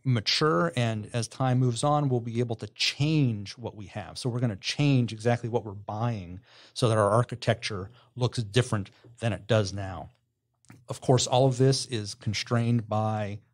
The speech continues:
budget. And of course, as we all know, we're currently in a C R, which means we're held to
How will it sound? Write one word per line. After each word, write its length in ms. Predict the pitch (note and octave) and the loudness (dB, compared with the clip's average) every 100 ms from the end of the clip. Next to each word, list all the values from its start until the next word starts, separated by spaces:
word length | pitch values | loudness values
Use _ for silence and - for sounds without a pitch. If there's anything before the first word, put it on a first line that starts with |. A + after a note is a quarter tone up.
| _ | _
budget. 320 | - A2 G#3+ - _ _ _ _ _ - - _ - | -12 -8 -8 -10 _ _ _ _ _ -20 -20 _ -4
And 460 | A2+ G#2 G2+ G#2 | 0 0 0 0
of 260 | G#2+ G2+ - | 0 -2 0
course, 300 | A#2 G#2+ - | 2 2 0
as 100 | G2+ | -4
we 140 | G#2 | 0
all 180 | G#2 G2+ | 2 2
know, 200 | A2+ E3+ | 4 2
we're 180 | D3+ G2+ | 2 -8
currently 480 | - A2+ A2 G#2+ G2+ | -10 -10 -8 -10 -8
in 120 | G#2 | -6
a 60 | |
C 300 | G2 - A2+ | -2 0 2
R, 300 | A#2 C#3 D#3 - _ _ | 4 2 0 -6 _ _
which 300 | G#2 G2+ - | -8 -6 -6
means 280 | G#2+ G#2+ G#2+ | -6 -8 -8
we're 120 | F#2+ | -12
held 340 | - A#2 A2 | 0 2 2
to 400 | A2 A#2 G#2+ G#2+ | 0 -6 -6 -10